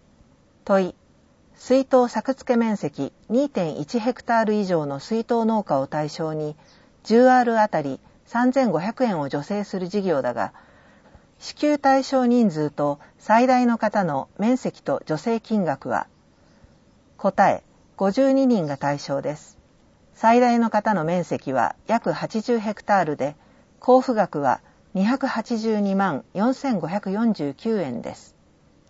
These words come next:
飼料用米へ転作。問い。飼料用米への転作面積が、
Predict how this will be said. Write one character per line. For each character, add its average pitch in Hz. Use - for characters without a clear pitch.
飼 -
料 262
用 247
米 214
へ 202
転 190
作。 175
問 196
い。 -
飼 -
料 269
用 254
米 233
へ 220
の 160
転 190
作 202
面 190
積 143
が、 131